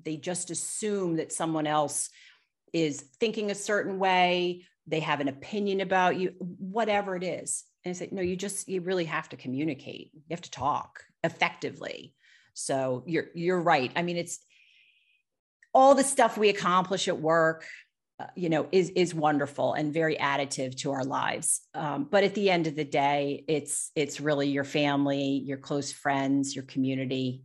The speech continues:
right? Bloom where you're planted. I'm currently planted here. I can take care of,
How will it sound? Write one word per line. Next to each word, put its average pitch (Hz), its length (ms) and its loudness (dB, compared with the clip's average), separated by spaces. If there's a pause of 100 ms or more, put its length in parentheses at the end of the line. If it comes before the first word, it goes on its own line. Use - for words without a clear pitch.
right? 147 420 0
Bloom 180 220 6
where 170 100 6
you're 147 160 4
planted. 143 560 -4 (180)
I'm 165 140 6
currently 170 400 2
planted 156 420 -4
here. 139 360 -4
I 151 100 -4
can 147 160 -6
take 160 260 -8
care 151 200 2
of, 135 160 -4